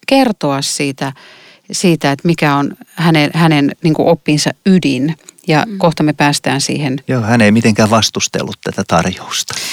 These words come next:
Speaker 2: Mutta jälleen puhuttelee se, se suunnaton nöyryys, kun hän sitten tarttuu tilanteeseen, miten, miten niiden ihmisten tasolle ja alemmaksi vielä hän tulee ja, ja kunnioittaa siinä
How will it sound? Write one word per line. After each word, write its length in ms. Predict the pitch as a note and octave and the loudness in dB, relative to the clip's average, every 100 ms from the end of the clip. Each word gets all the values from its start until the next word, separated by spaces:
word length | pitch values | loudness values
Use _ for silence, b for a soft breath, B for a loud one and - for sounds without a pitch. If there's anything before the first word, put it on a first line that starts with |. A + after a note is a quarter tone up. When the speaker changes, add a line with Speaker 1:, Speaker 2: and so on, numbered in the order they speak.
| B B D#3 | B B -14
Speaker 2:
Mutta 220 | F#3+ G#3 - B3+ - | -10 -8 -8 -12 -2
jälleen 340 | B3+ G#3+ G3 | 2 4 4
puhuttelee 540 | A#3+ G#3+ F#3 F3+ F3 F3+ | 2 0 0 0 0 2
se, 180 | F3+ - | 0 -2
se 160 | - G3 | -2 0
suunnaton 580 | A3 G3+ F3+ F#3 F#3+ | 0 0 0 0 0
nöyryys, 480 | G#3 A#3 E3+ E3 F3+ | 2 2 2 0 -2
kun 140 | - F3+ | -2 0
hän 120 | F#3 | 0
sitten 280 | F#3+ - F#3+ | 0 -2 0
tarttuu 420 | G3 - - G3 | 0 -2 -4 0
tilanteeseen, 720 | A3+ G#3 F3 E3 E3 - E3 | 2 2 2 0 -2 -2 -2
miten, 300 | F#3 F#3+ F#3+ F#3 B B B B B | -2 0 0 -2 B B B B B
miten 200 | - G#3 | 0 2
niiden 260 | G#3 G#3 G#3 | 2 2 2
ihmisten 500 | A3+ G#3 - G3 G3 | 4 4 2 0 2
tasolle 480 | G#3+ G#3 F#3 F3+ | 2 2 0 0
ja 120 | - - | 0 0
alemmaksi 640 | G3 G3 F#3 F#3 - G3 | 2 2 0 -2 -2 0
vielä 200 | F#3 E3 | 2 2
hän 180 | F3 F3+ - | 0 -2 -4
tulee 340 | G3 E3+ D#3+ | -2 0 0
ja, 180 | C3 - - | -2 -2 -4
ja 100 | F#3+ - | -6 -2
kunnioittaa 680 | G3+ F#3 F3+ F3 - - | 0 2 2 0 -2 -2
siinä 340 | F3+ G3+ F#3 | 0 2 0